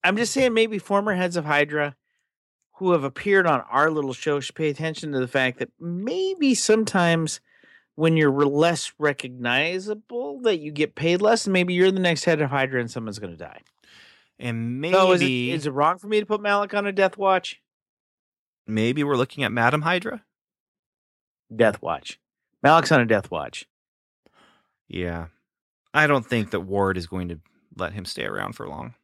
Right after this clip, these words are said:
Speaker 1: But we've got a replacement.
Speaker 2: There she is. What a weird, weird ending <laughs> between the, the
Speaker 1: You don't
Speaker 2: Spies
Speaker 1: often shoot
Speaker 2: Goodbye
Speaker 1: shotguns
Speaker 2: and
Speaker 1: with your
Speaker 2: this.
Speaker 1: parents?
Speaker 2: What?
Speaker 1: You don't often shoot shotguns with your parents or children and talk about your arch enemies?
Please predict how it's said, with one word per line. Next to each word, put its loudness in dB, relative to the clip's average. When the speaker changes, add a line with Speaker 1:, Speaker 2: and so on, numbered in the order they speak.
Speaker 1:
But 2
we've -2
got 2
a 0
replacement. -4
Speaker 2:
There -8
she -4
is. 0
What -6
a 0
weird, 2
weird -2
ending -6
<laughs> -20
between -4
the, -4
the 2
Speaker 1:
You 8
don't 8
Speaker 2:
Spies 6
Speaker 1:
often -2
shoot 2
Speaker 2:
Goodbye 6
Speaker 1:
shotguns -2
Speaker 2:
and -2
Speaker 1:
with -6
your 0
Speaker 2:
this. 2
Speaker 1:
parents? -6
Speaker 2:
What? -4
Speaker 1:
You -2
don't 2
often 0
shoot -8
shotguns 0
with -10
your -6
parents -4
or -10
children -2
and -4
talk 0
about 2
your 4
arch 2
enemies? -4